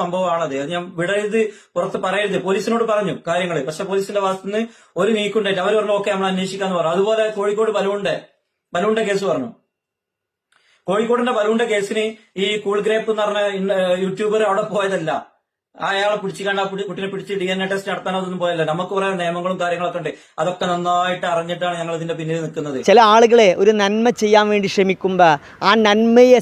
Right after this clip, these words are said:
Speaker 2: സപ്പോർട്ട് ചെയ്യുന്നതിന് പകരം തിന്മ പ്രചരിപ്പിക്കുക എന്നുള്ളതാണ് സത്യം പറഞ്ഞാൽ ഇദ്ദേഹം ചെയ്തുകൊണ്ടിരിക്കുന്ന മറ്റൊരു പരിപാടി.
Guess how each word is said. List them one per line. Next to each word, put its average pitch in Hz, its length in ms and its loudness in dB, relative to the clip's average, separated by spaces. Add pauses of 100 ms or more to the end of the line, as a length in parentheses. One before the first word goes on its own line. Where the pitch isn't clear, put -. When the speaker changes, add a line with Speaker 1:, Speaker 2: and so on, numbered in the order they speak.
Speaker 2:
സപ്പോർട്ട് 240 560 4 (120)
ചെയ്യുന്നതിന് 214 480 4
പകരം 190 360 4 (560)
തിന്മ 269 260 6 (140)
പ്രചരിപ്പിക്കുക 208 640 6 (200)
എന്നുള്ളതാണ് 180 460 6 (280)
സത്യം 202 280 4
പറഞ്ഞാൽ 180 280 4 (180)
ഇദ്ദേഹം 185 300 6
ചെയ്തുകൊണ്ടിരിക്കുന്ന 165 640 2
മറ്റൊരു 160 360 0
പരിപാടി. 139 360 4